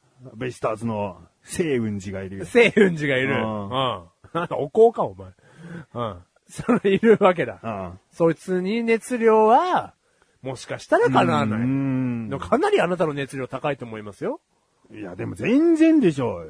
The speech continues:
Speaker 1: うよ。
Speaker 2: いや、そうなの？
Speaker 1: そう、お前何試合直接見に行ってんだ、去年。一回もない、行ってないんだよ。
Speaker 2: いや、その、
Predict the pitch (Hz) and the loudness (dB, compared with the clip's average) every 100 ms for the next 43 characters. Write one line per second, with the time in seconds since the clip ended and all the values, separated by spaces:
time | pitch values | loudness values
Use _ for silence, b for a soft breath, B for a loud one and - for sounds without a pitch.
0 | 139 135 139 135 160 151 107 104 240 370 | -4 -2 0 2 2 2 -2 -2 -2 -2
1 | - _ _ _ _ _ _ _ _ - | -10 _ _ _ _ _ _ _ _ -4
2 | 135 135 131 139 254 277 285 170 139 135 | -2 0 2 4 6 6 4 2 0 -4
3 | 143 123 143 139 127 131 117 110 110 104 | -4 -2 0 0 -2 -4 -4 -4 -6 -6
4 | 90 85 - 277 254 247 240 165 - 208 | -10 -12 -4 0 0 0 -6 -8 -2 -2
5 | 180 107 - 175 87 92 123 | -2 -4 -6 -6 -18 -14 -12